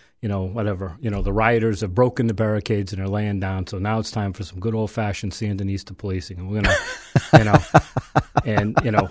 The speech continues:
Speaker 1: this is it. You know, you're gonna be like Saint Louis cops shouting, you know, "Whose streets are streets? Whose streets are streets?"
Speaker 2: <laughs>
Speaker 1: You know, uh, are you gonna follow that order? Uh,
Speaker 2: Well,
Speaker 1: you know,
Speaker 2: for
Speaker 1: pick the, pick the order.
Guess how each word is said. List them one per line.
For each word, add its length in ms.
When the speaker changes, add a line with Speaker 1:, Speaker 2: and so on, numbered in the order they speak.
Speaker 1:
this 220
is 100
it. 260
You 60
know, 80
you're 100
gonna 120
be 40
like 160
Saint 220
Louis 240
cops 320
shouting, 400
you 80
know, 200
"Whose 280
streets 460
are 260
streets? 480
Whose 300
streets 380
are 320
streets?" 220
Speaker 2:
<laughs> 200
Speaker 1:
You 80
know, 240
uh, 220
are 100
you 100
gonna 140
follow 320
that 160
order? 340
Uh, 100
Speaker 2:
Well, 100
Speaker 1:
you 40
know, 80
Speaker 2:
for 120
Speaker 1:
pick 120
the, 80
pick 200
the 100
order. 260